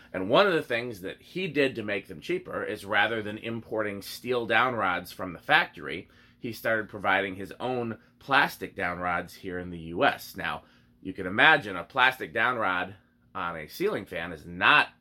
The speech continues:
a great idea. And the fans started falling, the down rods started breaking. Um, and so the other parties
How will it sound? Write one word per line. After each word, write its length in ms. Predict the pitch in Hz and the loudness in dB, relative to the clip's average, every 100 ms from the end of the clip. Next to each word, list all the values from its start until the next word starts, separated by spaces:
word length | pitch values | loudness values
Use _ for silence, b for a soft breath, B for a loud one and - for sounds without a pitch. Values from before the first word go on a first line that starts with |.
| _ 92 | _ -14
a 60 | |
great 280 | 87 87 85 | -10 -8 -4
idea. 540 | 85 92 143 78 - - b b b | -4 -2 -4 -4 -6 -12 b b b
And 120 | 82 | -14
the 60 | 80 | -10
fans 320 | 95 92 92 | -6 -6 -6
started 340 | - 90 82 | -4 -4 -4
falling, 380 | - 85 87 120 | -2 0 2 0
the 80 | 98 | -2
down 280 | 87 87 92 | -4 -4 -2
rods 260 | 90 82 | -2 -4
started 380 | - 85 78 76 | -6 -4 -4 -4
breaking. 560 | 98 120 120 120 120 - b b b _ | 0 0 2 -2 -4 -10 b b b _
Um, 480 | 95 90 87 82 82 - | -4 -2 -4 -6 -12 -14
and 160 | 87 82 | -14 -12
so 420 | - 113 101 92 B B | -2 2 4 2 B B
the 100 | B - | B 0
other 380 | 135 165 151 - _ _ - | 4 6 4 0 _ _ -4
parties 600 | 131 135 113 95 - | 0 0 0 -6 -12